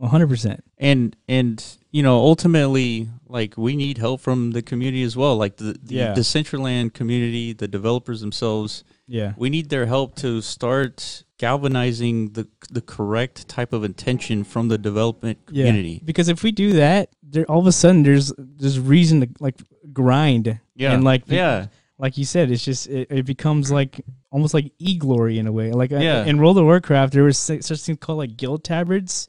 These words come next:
Speaker 1: where you, you create a guild, and then, like, you
Speaker 2: Okay.
Speaker 1: would design, like, something you put over your chest to kinda, like, you know, represent, like, "I'm part of this clique."
Speaker 2: Yeah.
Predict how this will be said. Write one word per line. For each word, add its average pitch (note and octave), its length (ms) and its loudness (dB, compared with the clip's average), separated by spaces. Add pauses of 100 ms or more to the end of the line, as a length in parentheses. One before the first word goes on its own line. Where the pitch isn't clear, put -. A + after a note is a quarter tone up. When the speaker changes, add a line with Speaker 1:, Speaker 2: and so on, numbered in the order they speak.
(120)
Speaker 1:
where C3+ 140 -2
you, C3 240 2
you C#3+ 140 -12
create D#3 240 -4
a C#3 40 -2
guild, A#2+ 500 2
and B2 260 -20
then, A#2+ 200 0
like, A#2+ 180 4
you A2+ 80 4
Speaker 2:
Okay. A#2 80 4
Speaker 1:
would B2+ 100 2
design, B2+ 440 0
like, A#2+ 180 0 (340)
something D#3+ 380 -2
you D#3 80 0
put D3+ 180 6
over D3 220 2
your B2+ 160 0
chest B2+ 560 -2
to C#3 60 -4
kinda, C3+ 260 0
like, A#2+ 260 -2
you E3 60 0
know, A#2 120 2
represent, B2+ 680 2
like, A#2+ 140 -2
"I'm C3 160 -4
part C3+ 240 -2
of C3 40 -2
this C3 140 -2
clique." - 260 -14 (120)
Speaker 2:
Yeah. C3 240 0